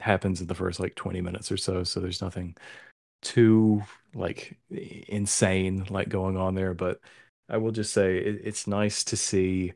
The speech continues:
all of just the way that they're able to put this together. It looks amazing.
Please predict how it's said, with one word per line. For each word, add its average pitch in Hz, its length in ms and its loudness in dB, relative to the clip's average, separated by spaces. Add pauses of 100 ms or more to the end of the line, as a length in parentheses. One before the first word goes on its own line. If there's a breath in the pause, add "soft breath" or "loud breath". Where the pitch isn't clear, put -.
(280 soft breath)
all 98 300 4
of 95 140 2 (260)
just - 280 0 (120)
the 117 140 2
way 120 120 8
that 117 160 2
they're 104 140 6
able 98 160 4
to 95 80 -2
put 113 180 2
this 107 160 0
together. 90 640 -2
It 101 100 2
looks 107 300 0
amazing. 90 560 0